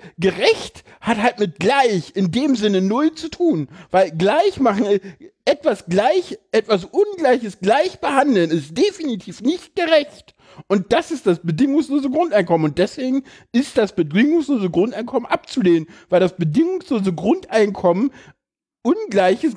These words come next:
gleich behandeln will. Und das geht nicht. So ist kein Staat zu machen. Das ist Bullshit.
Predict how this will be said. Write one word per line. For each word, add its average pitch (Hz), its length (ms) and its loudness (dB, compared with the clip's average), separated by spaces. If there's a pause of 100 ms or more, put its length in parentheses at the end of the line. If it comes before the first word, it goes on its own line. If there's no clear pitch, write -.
gleich 202 440 0
behandeln 269 540 0
will. 160 140 2
Und 165 140 -4
das 196 160 -2
geht 339 280 -2
nicht. - 340 -4 (340)
So 226 180 -4
ist 254 200 -6
kein 254 220 2
Staat 233 420 0
zu - 160 -4
machen. 240 400 -2
Das 180 180 2
ist - 300 -16
Bullshit. 240 580 -2